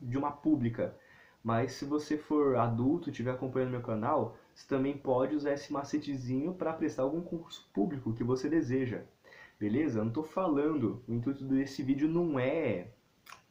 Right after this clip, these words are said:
falar pra você fazer prova todo dia que nem eu fazia, não, cara. O intuito desse vídeo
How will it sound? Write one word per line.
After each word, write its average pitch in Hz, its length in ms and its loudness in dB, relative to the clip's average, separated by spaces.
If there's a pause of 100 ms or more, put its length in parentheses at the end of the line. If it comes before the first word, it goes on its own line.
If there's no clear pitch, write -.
(160)
falar 120 240 2
pra 135 120 0
você 131 240 0
fazer 135 260 0
prova 131 280 2
todo 139 240 0
dia 123 220 0
que 151 80 0
nem 139 80 0
eu 139 60 -6
fazia, 120 380 2
não, 143 320 0
cara. 98 460 -2 (380)
O 127 80 -2
intuito 131 260 2
desse 147 260 2
vídeo 117 520 0